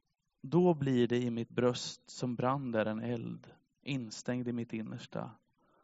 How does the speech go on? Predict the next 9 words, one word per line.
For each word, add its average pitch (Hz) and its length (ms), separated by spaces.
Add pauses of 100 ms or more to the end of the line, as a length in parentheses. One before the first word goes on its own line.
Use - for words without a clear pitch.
(260)
Jag 135 180
försöker 139 500
stå 110 200
emot, 110 520
men - 80
jag - 80
förmår 64 540
det - 100
inte." - 400